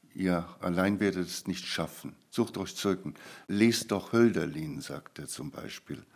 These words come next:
„Oder lest doch Goethe.“ Und dann, das Interview war in einer Straßenbahn, saß er da und rezitierte ein Hölderlin-Gedicht.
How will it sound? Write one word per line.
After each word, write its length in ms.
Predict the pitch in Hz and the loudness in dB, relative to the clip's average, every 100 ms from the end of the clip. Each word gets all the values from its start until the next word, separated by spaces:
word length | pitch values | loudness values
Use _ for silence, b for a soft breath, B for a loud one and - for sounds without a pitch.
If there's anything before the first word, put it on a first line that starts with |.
| B B B - | B B B -4
„Oder 340 | 92 90 85 B B B B | 2 2 0 B B B B
lest 380 | 98 104 - - | 4 6 4 0
doch 280 | 92 - - | 0 -2 8
Goethe.“ 540 | 123 113 110 92 78 - - _ _ B B B B _ | 10 10 6 -2 -2 -6 -20 _ _ B B B B _
Und 220 | 92 92 | -4 2
dann, 320 | 98 101 98 90 - _ | 4 4 0 -6 -16 _
das 160 | - - | -14 -6
Interview 420 | 92 92 90 98 | -2 -2 -2 0
war 160 | 92 85 | 2 2
in 140 | 85 | 0
einer 220 | 85 80 | -2 -4
Straßenbahn, 880 | 80 - 98 98 - 113 107 110 107 | -4 0 4 4 2 -2 2 4 4
saß 400 | 101 101 104 - | 4 6 4 2
er 160 | - 113 | 0 0
da 480 | 113 113 131 156 - B B B | 2 2 2 -2 -8 B B B
und 260 | 107 101 | 0 2
rezitierte 960 | 101 98 - 95 - 107 107 107 104 98 - b b b b | -2 -2 -4 -4 -2 2 2 2 -2 -2 -8 b b b b
ein 200 | 90 82 | 0 2
Hölderlin-Gedicht. 1040 | 80 - - - - - - - - | -2 -4 -12 -14 -16 -16 -14 -12 -12